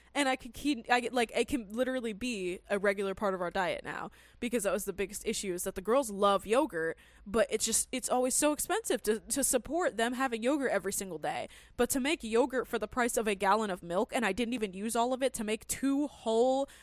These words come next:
mason jars full of yogurt, two different flavors,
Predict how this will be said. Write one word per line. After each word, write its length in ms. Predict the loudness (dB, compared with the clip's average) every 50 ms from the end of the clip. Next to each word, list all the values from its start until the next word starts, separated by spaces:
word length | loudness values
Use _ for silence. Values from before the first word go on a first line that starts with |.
| -12 0
mason 340 | 4 4 4 4 2 -2 0
jars 220 | 0 0 0 -2 -2
full 240 | -2 -2 0 0
of 100 | -2 -4
yogurt, 380 | -2 -2 -2 -2 -2 -4 -6 -4
two 160 | -2 0 0
different 240 | 0 -2 -4 -6 -4
flavors, 500 | -2 -2 -2 -2 -4 -6 -6 -8 -10